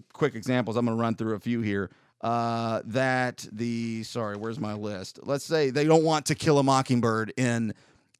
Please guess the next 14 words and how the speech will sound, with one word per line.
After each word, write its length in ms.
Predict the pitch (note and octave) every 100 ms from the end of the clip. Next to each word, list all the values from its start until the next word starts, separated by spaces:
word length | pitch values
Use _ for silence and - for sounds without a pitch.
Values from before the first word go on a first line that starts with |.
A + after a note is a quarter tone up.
| -
the 140 | C3
library 640 | B2+ C3+ B2 A2 G#2 G2+
anymore. 460 | G2+ G#2 F#2+ D#2+ F#2+ _ _ _ _ _ _
Fine. 580 | - A#2 G#2+ F#2+ E2 E2 _ _ _ _ _ _
Right? 360 | A2+ C#3+ D3+ - _ A#2+
Okay. 500 | C#3+ B2+ G2 F2 - _ _ _ _ _ _ -
Nobody 360 | D#3+ G3+ G#3
wants 300 | F#3 E3+ E3+ -
to 80 |
read 240 | D3 D#3 C#3
To 60 | C#3
Kill 240 | - E3+
a 40 |
Mockingbird 600 | D#3+ D#3+ - C#3 D#3 E3